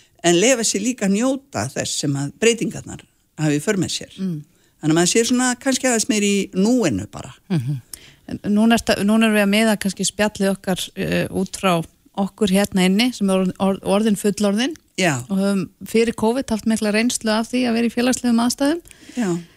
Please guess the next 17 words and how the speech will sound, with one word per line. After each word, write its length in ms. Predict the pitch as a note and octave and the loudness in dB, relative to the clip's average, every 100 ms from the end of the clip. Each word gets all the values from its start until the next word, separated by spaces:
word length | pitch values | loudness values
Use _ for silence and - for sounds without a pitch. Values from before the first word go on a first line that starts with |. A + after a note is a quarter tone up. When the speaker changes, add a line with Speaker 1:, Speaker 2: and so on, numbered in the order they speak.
| _ | _
Speaker 3:
með 180 | F#3+ F3 | 4 4
misgóðum 640 | E3+ - F3+ F#3 G3 F#3 | 4 2 2 4 4 2
móti 380 | F3+ F#3+ G3+ A#3+ B3+ | 2 2 2 0 2
reyndar. 380 | A3+ A3+ E4+ G4+ - - - - - | 2 2 0 -4 -6 -20 -20 -20 -8
Em, 480 | G#3 G#3 G3+ G3 F#3+ _ - | 0 2 2 0 -4 _ -10
hvað 260 | - C#4+ | -2 0
með 160 | F4 D#4 | 2 0
unglingana 480 | G4 F4+ A3+ F3 D#3 | 2 0 2 2 0
okkar, 280 | - D#3+ - _ | -4 -8 -8 _
eh, 240 | - G3+ G#3 | -8 -4 -2
sem 200 | G3+ A3 | 0 2
að 440 | A3+ G#3+ G#3 F3 D#3+ D#3 - | 4 2 2 -2 -6 -10 -10
hafa 360 | G3 A3+ A#3+ A3+ G#3+ | -4 2 2 2 2
átt 220 | A#3+ - | 0 0
það 100 | A#3 | 2
mjög 220 | C4 B3 | 4 4
erfitt, 500 | D#3+ D#3 G3 - - | 2 0 -2 -6 -14